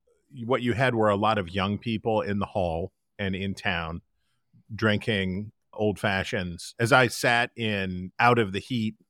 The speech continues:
sucking down Diet Cokes at the, at, at a place there on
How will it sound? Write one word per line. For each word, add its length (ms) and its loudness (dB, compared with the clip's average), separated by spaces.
sucking 400 0
down 260 -2
Diet 320 -2
Cokes 540 -4
at 360 -2
the, 500 -6
at, 180 -4
at 100 -2
a 60 -6
place 380 0
there 400 0
on 160 0